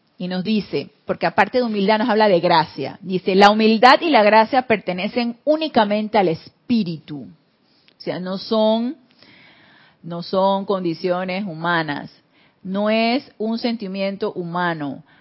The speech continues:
No es del ser externo. Es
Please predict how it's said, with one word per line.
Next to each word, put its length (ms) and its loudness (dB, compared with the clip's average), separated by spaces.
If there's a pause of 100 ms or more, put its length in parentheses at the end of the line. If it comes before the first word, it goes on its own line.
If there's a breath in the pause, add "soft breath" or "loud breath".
(120)
No 280 -2
es 300 0
del 220 0
ser 360 0
externo. 920 0 (320 soft breath)
Es 380 0